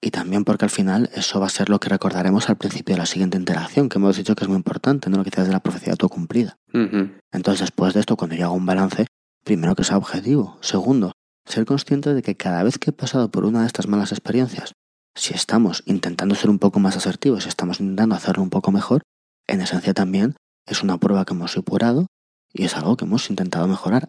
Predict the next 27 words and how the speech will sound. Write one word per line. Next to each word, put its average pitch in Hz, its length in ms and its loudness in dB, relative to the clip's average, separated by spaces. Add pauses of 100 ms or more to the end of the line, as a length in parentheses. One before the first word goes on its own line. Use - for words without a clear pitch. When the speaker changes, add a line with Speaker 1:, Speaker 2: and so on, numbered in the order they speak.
(120)
Speaker 1:
Haya 131 180 2
salido 151 360 2
bien 110 160 2
o - 20 2
haya 110 120 4
salido 110 320 2
mal, 143 360 2
estamos 101 340 -2
avanzando. 95 520 -4 (260)
Speaker 2:
Ujú. 117 280 0 (200)
Speaker 1:
Es - 180 -2
innegable. 104 480 2
Si - 140 -2
solamente 139 460 2
el 110 60 4
hecho 101 180 0
de 95 60 4
estarme 127 240 0
enfrentando 107 400 0
a 92 40 -2
esa - 100 -2
situación 113 380 -2
que - 120 -4
en 92 60 2
ocasiones 104 380 0
me 98 120 -2
cuesta, 143 360 2